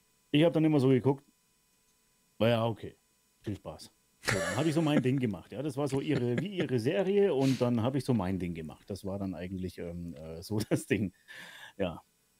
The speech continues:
Ähm, G T A Roleplay, ich hab dann irgendwann mal überlegt, „Hey,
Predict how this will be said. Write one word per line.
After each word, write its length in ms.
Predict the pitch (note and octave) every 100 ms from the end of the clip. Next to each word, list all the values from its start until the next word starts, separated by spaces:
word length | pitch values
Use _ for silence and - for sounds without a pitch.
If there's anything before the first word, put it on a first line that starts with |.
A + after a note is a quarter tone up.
| _
Ähm, 680 | A2+ A2 A2 A2 G#2+ G#2 G2+ _ _ _ _ _ -
G 240 | A#2 C#3
T 140 | B2 C3+
A 280 | C3 E3+ F#3
Roleplay, 720 | E3 A#2 C3 E3 - F3+ G3
ich 200 | C#3 -
hab 120 | C#3+
dann 160 | D3+ D3+
irgendwann 280 | E3 E3+ D#3
mal 60 |
überlegt, 360 | C3+ B2 B2+ -
„Hey, 320 | G#2+ C3 D3+